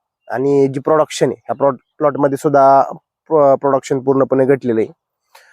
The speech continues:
म्हणजे मागच्या डिसेंबर आणि जानेवारी महिन्यामध्ये जे हवामान होतं, हे हवामान गुलछडीसाठी अतिशय प्रतिकूल हवामान होतं.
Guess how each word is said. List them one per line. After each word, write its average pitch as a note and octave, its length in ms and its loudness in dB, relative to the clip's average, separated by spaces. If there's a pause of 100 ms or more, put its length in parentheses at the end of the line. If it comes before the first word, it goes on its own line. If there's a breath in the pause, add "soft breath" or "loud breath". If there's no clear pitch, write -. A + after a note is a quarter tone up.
(420 loud breath)
म्हणजे F3+ 540 4 (100)
मागच्या E3 420 0
डिसेंबर E3+ 640 2 (380)
आणि D3 180 -2
जानेवारी D#3 400 4
महिन्यामध्ये C3+ 440 2 (1080)
जे C#3+ 160 0
हवामान D#3 380 2
होतं, C#3+ 260 -2
हे - 220 -6
हवामान D3 680 2
गुलछडीसाठी C#3 640 2
अतिशय C#3 420 -2
प्रतिकूल C#3 500 -8
हवामान B2 260 2
होतं. - 220 -4